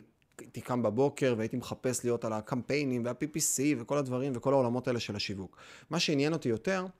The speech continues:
זה להשתמש בהמלין כפלטפורמה עסקית. האסטרטגיה הגדולה שלי, המקרו,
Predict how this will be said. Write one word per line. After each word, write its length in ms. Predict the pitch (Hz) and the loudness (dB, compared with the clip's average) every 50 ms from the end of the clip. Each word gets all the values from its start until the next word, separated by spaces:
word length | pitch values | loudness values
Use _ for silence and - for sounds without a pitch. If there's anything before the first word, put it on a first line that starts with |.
| _ _ - - - | _ _ -20 -14 -6
זה 120 | - 123 113 | -2 -2 -2
להשתמש 340 | 113 - - 135 160 165 | 0 -2 -2 -2 -2 -2
בהמלין 460 | 127 127 117 127 156 185 202 202 190 - | 0 0 0 0 2 0 2 0 0 -2
כפלטפורמה 540 | - - - 117 107 - - 151 151 143 | -2 -4 -4 -4 -2 2 2 2 4 4
עסקית. 380 | 131 127 - - 131 120 - - _ _ _ - - - _ _ - | 2 0 0 -2 -4 -6 -6 -10 _ _ _ -20 -20 -20 _ _ -6
האסטרטגיה 960 | 120 107 - - - 117 110 - 175 185 175 170 147 120 110 107 101 101 98 90 | -4 -4 -4 -4 -4 -4 0 2 2 2 4 2 2 2 2 0 -2 -2 -4 -4
הגדולה 440 | 98 107 110 110 113 107 117 135 143 | -4 -2 -2 2 4 4 4 4 2
שלי, 260 | - 180 165 139 107 | 2 0 0 2 2
המקרו, 520 | 101 104 117 143 147 - - 202 214 220 | 2 2 0 0 0 -2 -4 -4 -4 -4